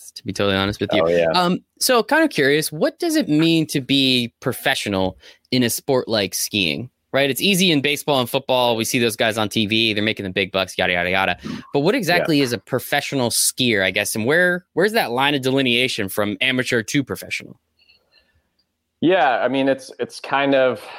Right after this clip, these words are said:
Speaker 2: uh, similar, but in its own little world. Like, you know, you're not on primetime T V and you're not making the big bucks, as you say, like some, you know, ball and stick sports athletes are. But it's, um, kind of that line would be basically if you're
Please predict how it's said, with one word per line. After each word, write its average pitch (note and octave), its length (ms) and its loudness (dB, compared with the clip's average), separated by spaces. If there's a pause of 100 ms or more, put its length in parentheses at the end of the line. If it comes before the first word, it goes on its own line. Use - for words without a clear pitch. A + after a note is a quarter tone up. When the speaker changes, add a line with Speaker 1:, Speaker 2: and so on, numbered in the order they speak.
(180)
Speaker 2:
uh, F#2+ 320 0
similar, G#2 460 0
but F#2 220 0
in F2+ 60 2
its F2+ 180 -2
own F2 240 0
little F2 260 2
world. E2+ 380 2
Like, D#2+ 240 -2
you E2 100 -8
know, D#2+ 140 0
you're D#2+ 120 0
not D#2+ 180 0
on D#2+ 100 -4
primetime D#2+ 440 -4
T E2+ 120 -2
V E2 160 0
and D#2+ 80 -2
you're D#2 80 -2
not D#2 160 0
making E2 340 -2
the D#2 80 -2
big E2 260 -2
bucks, E2 320 -2
as D#2+ 120 -4
you D#2 80 -4
say, D#2+ 260 0
like D#2+ 240 0 (240)
some, D#2+ 560 -8
you F2 80 -2
know, D#2+ 200 0
ball D#2+ 180 0
and D#2 80 -6
stick E2 200 -4
sports - 460 -4
athletes E2 400 -2
are. F2 300 2
But E2+ 180 0 (480)
it's, - 400 -4
um, E2 500 -2 (280)
kind A2+ 140 0
of G2+ 60 0
that G#2 140 0
line G#2 400 2
would F#2+ 140 0
be G2 160 2
basically F#2+ 440 -2
if F2+ 140 -2
you're F#2+ 480 2